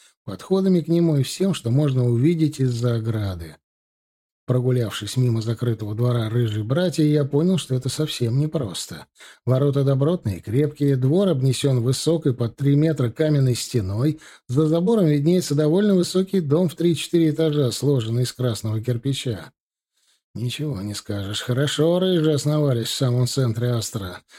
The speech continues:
Даже странно, что верных псов магов так ублажили городские власти.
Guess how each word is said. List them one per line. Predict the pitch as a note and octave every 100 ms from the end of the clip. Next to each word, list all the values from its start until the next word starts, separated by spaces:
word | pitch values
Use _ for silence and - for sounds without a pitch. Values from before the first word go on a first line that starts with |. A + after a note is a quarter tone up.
| - A#2
Даже | A#2 A2+ B2
странно, | - D3 D3+ D3 C3+
что | - C#3
верных | D3+ C#3+ C#3 -
псов | - D3 C3
магов | C#3 D3 D3 C3+ -
так | B2+ -
ублажили | B2 B2+ A#2+ C3 D3 C3
городские | B2 A#2 - B2+ B2
власти. | A#2+ B2 A2 - F2+ E2